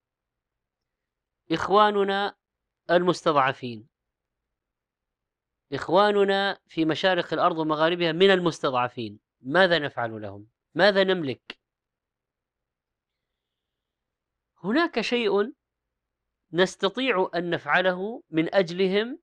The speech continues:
مهما كانت أحوالنا، شيء سهل لا يكلف، وهو دليل على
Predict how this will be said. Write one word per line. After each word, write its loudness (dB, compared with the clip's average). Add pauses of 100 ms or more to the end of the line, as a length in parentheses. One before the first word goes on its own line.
(760)
مهما -2
كانت -4
أحوالنا، -6 (1600)
شيء 0
سهل -6 (420)
لا -6
يكلف، -8 (1600)
وهو 4
دليل 0 (840)
على 4